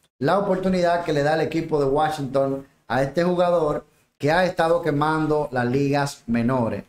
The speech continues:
luego de ocho años. Ahora sí, señores,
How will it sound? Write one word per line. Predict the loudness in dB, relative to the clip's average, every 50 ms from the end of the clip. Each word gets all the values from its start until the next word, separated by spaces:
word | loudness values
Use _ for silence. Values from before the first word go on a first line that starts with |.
| _ -4
luego | -2 0 0 2 2 2 2 2 0 -2 -4 -8 -10
de | -4 -2 0 2
ocho | 2 2 0 0 -2 -2 -2 -2 -2 -2 -4 -4
años. | -2 -2 0 -2 -4 -6 -10 -12 -10 -10 -10 -10 -12 _ _ _ _ _ _ _ _ _ _ _ _ _ _ _ -4
Ahora | 0 2 2 2 2 2
sí, | 0 0 0 0 2
señores, | 2 2 2 2 2 2 0 0 -2 -4